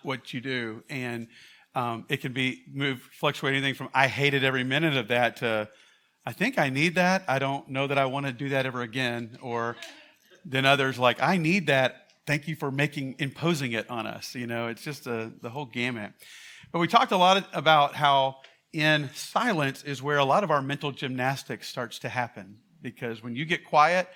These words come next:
um, as Henry Nouwen said, just because you got quiet doesn't mean your inner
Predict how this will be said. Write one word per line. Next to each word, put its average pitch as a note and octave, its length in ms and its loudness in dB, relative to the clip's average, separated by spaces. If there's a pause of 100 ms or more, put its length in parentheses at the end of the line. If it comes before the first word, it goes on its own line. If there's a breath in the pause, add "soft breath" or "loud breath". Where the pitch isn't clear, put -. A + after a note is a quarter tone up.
(540 loud breath)
um, C3 180 -4
as C3+ 160 -6
Henry D3 220 0
Nouwen C#3+ 360 4
said, D3 540 0
just C#3 160 -10
because C3 380 -4 (420)
you D3 140 -8
got C3+ 220 2
quiet C3 280 2
doesn't B2+ 240 -6
mean B2 180 -4
your A#2+ 240 -4
inner A#2+ 420 -6